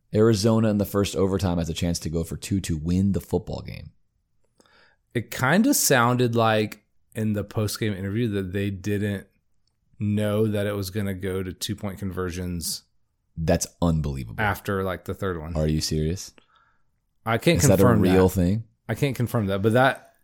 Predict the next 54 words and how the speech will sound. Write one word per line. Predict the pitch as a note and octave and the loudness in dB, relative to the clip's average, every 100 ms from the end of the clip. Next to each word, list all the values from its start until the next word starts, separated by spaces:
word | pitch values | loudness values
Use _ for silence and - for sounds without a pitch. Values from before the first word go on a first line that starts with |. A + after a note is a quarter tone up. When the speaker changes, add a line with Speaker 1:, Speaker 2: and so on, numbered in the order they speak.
| B2 | -2
Speaker 2:
that | A#2+ C3+ | 2 4
Speaker 1:
<laughs> | |
Speaker 2:
sounded | - G2 C#3+ C#3 C3 G#2+ | 4 4 6 6 6 4
like | G2+ G2 | 4 4
Speaker 1:
I | |
Speaker 2:
it. | F#2+ | 0
Speaker 1:
mean, | - F2+ | 0 2
I | A#2 | 2
can't. | - C3+ C3 - - - | 2 0 0 -2 -16 -6
We | G#2 B2+ E3+ | 4 8 8
do | G3+ A#2+ | 8 6
a | |
podcast. | F2 F2+ E2+ - D2+ B1 E2 | 6 2 0 0 -4 -4 2
We | F#2+ | 2
have | F#2+ | 4
real | F2 E2+ | 4 2
jobs | D#2+ D#2 C#2+ | 2 0 -2
outside | C#2 - D2 | -4 -4 -4
of | C#2 | -2
this. | - | 0
We're | F#2+ | 2
just | A#2+ A#2 | 4 4
Speaker 2:
<laughs> | F2 | 6
Speaker 1:
hobbyists. | G2 D#2+ - - | 4 2 -4 -2
We | F#2 | 2
do | |
this | G#2+ G2+ | 4 4
for | F2+ | 0
fun, | F2 D2+ A1 | 0 -2 -2
right? | B1+ | -2
We're | D#2 F2 | 0 2
not, | F2+ F#2 - - | 2 0 -6 -6
we're | F2+ | -2
not | |
getting | G2 G2 | 0 2
paid. | - F2+ F2 | 4 4 4
We're | F2 | 4
not | F#2 F2+ - - - | 2 0 -6 -18 0
coaching | G2 F2 F2 | 2 2 2
experts, | D#2+ - D#2+ F2 | 0 0 0 4
whatever. | F2+ E2 - - _ _ _ _ _ - | 4 4 -4 -20 _ _ _ _ _ 2
You're, | B2 F3 - _ _ _ _ | 6 6 2 _ _ _ _
you're | G2 G#2 | 0 0
kidding. | - - C#2+ B1+ - _ _ _ _ - | 0 -2 -2 -4 -12 _ _ _ _ 0
Speaker 2:
I'm, | A#2+ B2 | 2 2
I'm | A#2 A#2 A#2+ B2 | 0 2 4 8
not | D#3+ C#3 | 6 4
kidding. | - D#3 A#2 G#2 G#2+ | 4 6 6 2 0
I | |
might | A#2+ C3 | 4 4
be | A#2 | 6
wrong, | A2 A#2 G2 F#2+ | 6 8 6 2
but | G2 | 0
I'm | G2 F#2+ | 0 -4